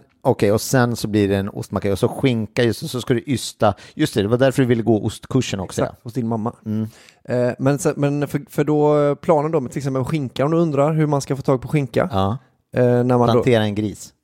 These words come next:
Speaker 2: Ja, det kan man, kan man ju inte göra.
Speaker 1: Nej.
Speaker 2: Så jag måste jaga.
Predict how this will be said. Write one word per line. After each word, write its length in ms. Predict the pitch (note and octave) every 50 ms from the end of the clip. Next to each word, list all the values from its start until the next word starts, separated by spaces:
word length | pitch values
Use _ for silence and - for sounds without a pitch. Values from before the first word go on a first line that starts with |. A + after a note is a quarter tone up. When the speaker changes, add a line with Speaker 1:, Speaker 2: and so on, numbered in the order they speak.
| _ _
Speaker 2:
Ja, 60 | -
det 60 | F#3+
kan 140 | G3+ G#3+ F#3+
man, 120 | F#3 G3+ F3+
kan 120 | G3+ F#3
man 80 | D3 C#3
ju 40 |
inte 260 | C#3 - - D#2+ D#2 A2+ - _ _ _ _ _ _ _ _ _
göra. 280 | - B2+ A#2+ B2 - - - _ _
Speaker 1:
Nej. 280 | - G#2+ F#2+ G#2 B2 C3 - - _
Speaker 2:
Så 140 | - - C#3
jag 180 | D3 D#3 C#3+ C#3
måste 400 | D3+ F3+ F3+ - - - - A#2+
jaga. 720 | A2+ A2+ A2+ A#2 F3 F3+ - - - - G2+ - D3+